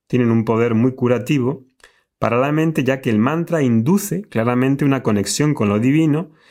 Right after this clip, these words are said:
y con el orden cósmico. Y así es normal que te sientas más cerca de Ishvara, de Dios, cuando en ese estado meditativo, dentro del estado meditativo, repites esos mantras.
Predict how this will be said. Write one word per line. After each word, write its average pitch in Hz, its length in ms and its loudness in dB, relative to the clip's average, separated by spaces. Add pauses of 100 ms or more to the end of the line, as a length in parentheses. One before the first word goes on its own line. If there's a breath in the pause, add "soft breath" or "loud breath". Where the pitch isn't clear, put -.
(120 soft breath)
y 120 120 -2
con 117 200 2
el 104 120 2
orden 127 260 0
cósmico. 113 640 -4 (640 soft breath)
Y 110 180 2
así 156 640 -2
es 107 160 0
normal 120 380 0
que 117 80 -2
te - 160 -4
sientas 117 420 0
más 117 240 -2
cerca 131 420 -2
de 95 140 0
Ishvara, 127 440 0
de 101 120 0
Dios, 147 560 -4 (320)
cuando 104 460 2
en 101 140 0
ese 139 340 -4
estado - 580 -4
meditativo, 123 880 0 (140)
dentro 135 480 0
del 92 140 2
estado 127 360 0
meditativo, 120 760 -2 (160)
repites 110 880 -2 (160)
esos 101 300 -2
mantras. - 640 -10